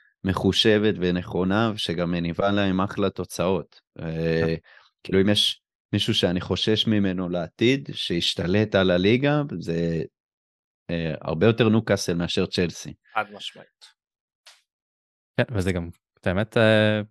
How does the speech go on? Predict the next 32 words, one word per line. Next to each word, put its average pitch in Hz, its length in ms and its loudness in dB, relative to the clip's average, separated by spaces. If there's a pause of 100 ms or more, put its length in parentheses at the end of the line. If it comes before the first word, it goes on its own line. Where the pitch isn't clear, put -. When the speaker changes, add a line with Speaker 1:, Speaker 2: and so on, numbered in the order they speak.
(480)
Speaker 2:
יותר 107 200 2
כיף 110 200 0
לאהוב 104 160 4
את 98 100 -2
ניוקאסל. 104 360 -6 (1120)
Speaker 1:
כן, 160 200 8
Speaker 2:
מבחינה 90 240 2
Speaker 1:
כאילו, 107 120 4
זה 127 60 6
Speaker 2:
היסטורית 104 240 6
Speaker 1:
לא, 127 160 6
Speaker 2:
גם. 87 140 0
Speaker 1:
זה, 110 300 4
זה 110 240 -2
לא 131 140 6
יכאב 123 400 4
לך - 140 -2 (260)
כמו 104 140 -10
שזה 98 280 0
יכאב 98 300 0
לך - 60 -8
לראות 92 340 -2
את - 80 -10
צ'לסי 92 360 -2
לוקחת 82 400 -6
תארים. 82 300 0 (280)
Speaker 2:
<laughs> - 240 -16
לא, 123 160 4
אבל 98 160 4
אם 127 100 2
ניוקאסל 131 340 2
תיקח 101 360 -2